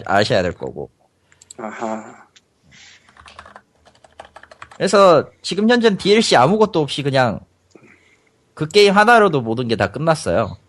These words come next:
Speaker 1: 의외로 그 이 인 협동기가 특정 인물들하고 섞여가지고 나오는 게 꽤, 꽤 잘 구현이 돼 있어서.
Speaker 2: 그럼 한국 정발이 얼마 정도예요? 플스포?
Speaker 1: 플스포?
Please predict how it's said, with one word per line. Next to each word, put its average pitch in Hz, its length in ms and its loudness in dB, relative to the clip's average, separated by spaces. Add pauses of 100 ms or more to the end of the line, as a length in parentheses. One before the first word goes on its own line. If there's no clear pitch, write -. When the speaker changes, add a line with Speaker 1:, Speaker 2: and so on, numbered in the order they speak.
(540)
Speaker 1:
의외로 165 280 2
그 143 120 -2
이 135 280 -2
인 190 120 0
협동기가 156 880 2 (400)
특정 - 360 -4
인물들하고 143 680 -2
섞여가지고 156 600 -4
나오는 107 360 0
게 101 180 -8
꽤, 117 460 -4 (420)
꽤 180 100 -4
잘 104 300 -2
구현이 131 380 0
돼 92 120 -6
있어서. 90 580 -6 (300)
Speaker 2:
그럼 110 140 -6
한국 196 240 2
정발이 160 320 2
얼마 135 200 4
정도예요? 127 400 -6
플스포? - 480 -18 (840)
Speaker 1:
플스포? 247 400 -8